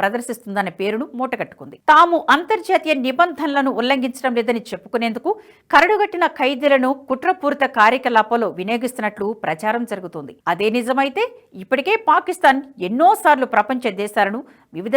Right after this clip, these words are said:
సందర్భాల్లో మోసం చేసింది. తాజాగా జరిగిన ఉదంత వెనుక పాకిస్తాన్ సైన్యం హస్తం ఉంటే మాత్రం భారీ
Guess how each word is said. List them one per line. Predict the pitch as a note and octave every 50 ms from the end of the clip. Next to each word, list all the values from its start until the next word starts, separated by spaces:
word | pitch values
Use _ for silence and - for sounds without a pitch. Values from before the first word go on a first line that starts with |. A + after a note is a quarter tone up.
| C4+ C4+ C4+
సందర్భాల్లో | C4 C4+ D#4+ D#4 D4+ B3+ B3 D4 D4 D#4+ E4 D4+
మోసం | D4 D4+ D4+ - D4 C#4 -
చేసింది. | A3+ - - D#3 C3 - _ _ -
తాజాగా | D#4+ F4 F#4+ D#4+ E4+ F4+ C4+ D4 C#4 A#3+ -
జరిగిన | A#3 A3 A3+ G#3+ F#3 F3 F#3 G3
ఉదంత | F#3 A#3+ A#3 A#3 G#3+ F3 F3+
వెనుక | F3+ F#3 - D4 F#4+ F#4 - _
పాకిస్తాన్ | G#3 G#3+ A3 - A#3 - - G3+ G3 F#3+ -
సైన్యం | - F3 F#3 F3+ E3 - F#3+
హస్తం | F3 F3 _ A3 G3 F#3+
ఉంటే | F#3 - F3 F3 F3
మాత్రం | F#3+ G#3 - C4+ F#3+ F#3+ A#3 _ _ _ _ _ _ _ - C#3+
భారీ | - F3+ G3+ A3+ B3